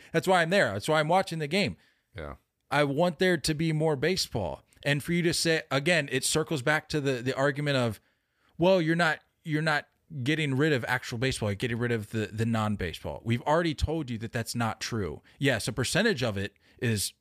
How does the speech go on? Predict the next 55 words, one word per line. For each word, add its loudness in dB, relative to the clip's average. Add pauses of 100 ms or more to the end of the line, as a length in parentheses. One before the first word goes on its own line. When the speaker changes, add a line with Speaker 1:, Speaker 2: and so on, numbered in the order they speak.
(340)
Speaker 1:
pure 0
dead -2
time. -4 (440)
But -8 (160)
Speaker 2:
Mm-hmm. 0
Speaker 1:
to 0
say 2
that, 0
again, 0 (260)
second 0 (540)
that -2
the, -2
the, 0
the 0
ball 4
hits 0
the -6
catcher's -2
mitt 0
to -6
when -2
the, 0
the -2
pitcher -2
releases 0
the 0
next -2
throw, 0
to -2
say 0
that's 0
all 2
dead 0
time, -2 (760)
idiotic. 0 (380)
Speaker 2:
You -4
don't 0
know 2
what's 2
Speaker 1:
So -4
Speaker 2:
going -2
on. -2 (160)
You -4
don't, -4
you -4
don't -4
understand -4
the -4
game -2
enough -2
to -8
know -2
that -4
there -2
are, 0